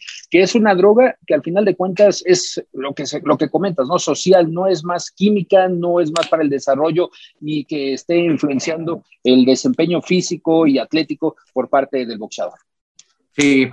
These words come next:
Speaker 2: bueno, pues, eh, una rareza de verdad. Ya platicaremos, eh, lo que genere. Eh, eh, veo que la cadena que lo transmite soltó el apoyo completo a Oscar Valdés. Le importó un poco el, el, el boxeo limpio, ¿no?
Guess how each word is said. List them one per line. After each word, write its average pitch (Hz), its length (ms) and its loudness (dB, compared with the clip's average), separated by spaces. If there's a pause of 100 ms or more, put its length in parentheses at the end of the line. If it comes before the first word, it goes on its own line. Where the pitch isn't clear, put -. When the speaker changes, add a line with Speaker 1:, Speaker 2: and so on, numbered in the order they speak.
Speaker 2:
bueno, 147 320 2
pues, 127 220 -6
eh, 131 240 2
una 151 180 0
rareza 143 420 -2
de 123 100 -2
verdad. 139 420 -2 (440)
Ya 147 160 -4
platicaremos, 139 680 -6
eh, 107 400 -2 (100)
lo 113 140 0
que 113 160 -2
genere. 131 680 2
Eh, 107 680 -2 (280)
eh, 127 80 -4
veo 190 240 2
que 226 140 2
la 208 100 0
cadena 208 360 0
que 208 100 2
lo 170 140 2
transmite 202 800 0
soltó 156 420 -4
el 233 80 -2
apoyo 214 400 -4
completo 220 600 -2
a 139 400 0
Oscar 190 340 -8
Valdés. 202 400 -2
Le 180 80 0
importó 156 380 -2
un 240 100 -2
poco 226 300 2
el, 147 260 4
el, 123 240 0
el 127 220 0
boxeo 131 280 2
limpio, 233 400 2
¿no? 196 280 0